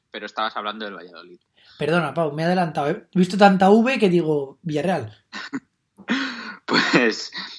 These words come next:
Speaker 1: pues sí, sí, eh, yo tendría que cobrar más porque estoy haciendo aquí una de previas, hoy me ha tocado hacer unas cuantas, ¿eh?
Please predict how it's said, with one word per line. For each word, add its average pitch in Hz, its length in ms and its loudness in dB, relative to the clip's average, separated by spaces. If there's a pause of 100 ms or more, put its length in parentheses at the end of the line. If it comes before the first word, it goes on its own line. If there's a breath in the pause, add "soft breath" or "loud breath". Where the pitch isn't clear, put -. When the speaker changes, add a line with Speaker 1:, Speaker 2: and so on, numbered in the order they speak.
(120)
Speaker 1:
pues - 180 2
sí, 143 120 6
sí, 147 320 6
eh, 104 360 0
yo 113 220 -6
tendría 170 280 -4
que 131 100 -12
cobrar 113 320 -4
más 131 240 -8
porque 101 380 -18
estoy 110 260 -14
haciendo 127 300 -12
aquí 113 180 -12
una 113 320 -6
de 117 100 -2
previas, 143 460 -6
hoy 127 100 -10
me 143 120 -10
ha - 20 -14
tocado 120 260 -10
hacer 123 200 -14
unas 120 180 -16
cuantas, 92 440 -16
¿eh? - 80 -20